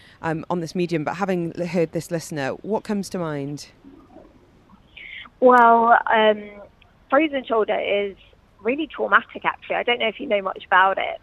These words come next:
Speaker 2: but
Speaker 1: I
Speaker 2: it,
Speaker 1: don't know an-, nothing.
Speaker 2: it's when you're, uh, so it's, um, when the joint itself becomes essentially frozen, and it can take up to eighteen months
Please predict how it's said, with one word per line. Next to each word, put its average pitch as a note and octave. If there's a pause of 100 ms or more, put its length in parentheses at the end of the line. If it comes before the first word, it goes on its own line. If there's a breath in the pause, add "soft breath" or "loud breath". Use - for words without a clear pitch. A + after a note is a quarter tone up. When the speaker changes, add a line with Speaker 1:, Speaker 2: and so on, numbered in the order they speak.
Speaker 2:
but F3+ (180)
Speaker 1:
I G#3
Speaker 2:
it, F#3+
Speaker 1:
don't C#4
know A3
an-, A3
nothing. F#3+
Speaker 2:
it's D#3
when A3+
you're, G3 (800)
uh, A#3+ (140)
so B3
it's, A#3+ (220)
um, G3+ (220)
when G#3 (140)
the G#3+ (100)
joint G#3
itself E3+ (240)
becomes F3 (200)
essentially -
frozen, F#3 (140)
and F#3+
it -
can A3+
take E3+
up -
to -
eighteen F3
months F#3